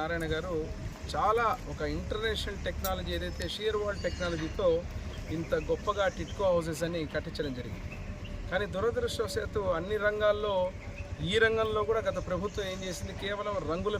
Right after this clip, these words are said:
పిచ్చతోటి ఆ రోజు కట్టిన ఇళ్ళని ఒక్క అర్హులైనటువంటి లబ్ధిదారులకు కూడా ఎవరికి ఇవ్వకుండా, కరోనా పేషెంట్లను పెట్టి రంగులు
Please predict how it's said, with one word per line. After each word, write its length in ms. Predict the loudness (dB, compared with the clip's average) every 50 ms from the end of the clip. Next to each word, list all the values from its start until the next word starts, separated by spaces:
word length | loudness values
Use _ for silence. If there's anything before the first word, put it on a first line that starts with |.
| -2
పిచ్చతోటి 500 | -4 -4 -2 -2 0 0 0 0 0 -2 -6 -6 -8 -10 -10 -8 -8 -8 -8 -8 -8 -8 -4 0 4 6
ఆ 20 | 6 6 6
రోజు 160 | 4 2 2 0 0
కట్టిన 300 | -4 -2 -2 -2 -2 0 0
ఇళ్ళని 260 | 0 0 -2 -2 -2 -2 2 2 0
ఒక్క 160 | 2 2 2 2 2 2 2 -2 -4 -4
అర్హులైనటువంటి 760 | -2 0 0 0 0 0 0 0 -2 -2 -4 -6 -4 -4 -6 -6 -6 -6 -6 -4 -2
లబ్ధిదారులకు 600 | -4 -4 -4 -2 2 4 6 6 6 4 -2 -2 -2
కూడా 120 | -4 -2 0 0 2
ఎవరికి 280 | 2 2 0 0 -4 -4 -4
ఇవ్వకుండా, 320 | -4 -4 -6 -8 -8 -8 -8 -10 -14 -16 -16 -16 -16 -16 -14 -8 -2
కరోనా 300 | 2 4 4 4 4 4 2 2 0
పేషెంట్లను 460 | 0 0 -2 -4 -2 -2 -2 -2 0 -2
పెట్టి 220 | -2 -2 -2 -2 0 0 0 0 0 0
రంగులు 320 | -2 -2 0 2 2 2